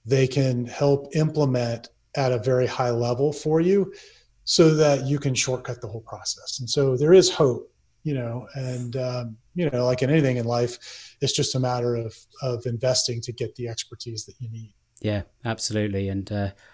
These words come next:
Speaker 2: I can't remember who it was, but, um, there wa-, there's a famous case of, of, of a, a C E O being in court,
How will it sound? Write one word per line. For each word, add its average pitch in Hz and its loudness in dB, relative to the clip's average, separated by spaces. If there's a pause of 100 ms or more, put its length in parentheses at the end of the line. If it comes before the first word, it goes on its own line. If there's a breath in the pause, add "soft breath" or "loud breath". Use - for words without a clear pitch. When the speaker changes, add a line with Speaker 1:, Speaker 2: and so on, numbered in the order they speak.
(140 soft breath)
Speaker 2:
I 107 -4
can't 120 0
remember 104 0
who 101 2
it 101 0
was, 101 0
but, - -4
um, 98 0 (440)
there 104 -8
wa-, 104 -8
there's 107 -4
a 107 -4
famous 110 0
case 98 -2
of, 98 -6
of, 92 -8
of 95 -8
a, 92 -6 (540)
a 95 -8
C 117 4
E 110 6
O 104 4
being 104 2
in 98 0
court, - -4